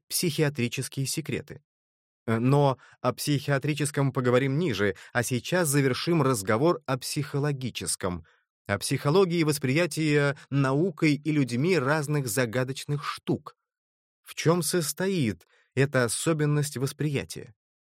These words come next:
Удобнее всего проиллюстрировать ее одним странным явлением, которое тоже порой наблюдается, как и шаровые молнии, но наукой до сих пор отметается,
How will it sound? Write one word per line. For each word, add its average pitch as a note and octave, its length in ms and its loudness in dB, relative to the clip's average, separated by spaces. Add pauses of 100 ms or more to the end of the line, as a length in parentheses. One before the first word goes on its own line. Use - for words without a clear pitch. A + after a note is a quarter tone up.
(320)
Удобнее D3+ 480 4
всего D3 340 2
проиллюстрировать D3 1000 0
ее D3 240 2
одним D3+ 340 0
странным D3+ 480 -2
явлением, C3+ 840 0 (220)
которое B2 380 2
тоже D3+ 300 2
порой C3+ 220 2
наблюдается, C3 680 2
как D3 200 -2
и C#3 40 -2
шаровые B2 440 2
молнии, C#3+ 580 2 (280)
но D3 120 6
наукой E3+ 380 4
до D3 140 2
сих C#3+ 220 -2
пор D#3+ 200 2
отметается, D#3+ 920 0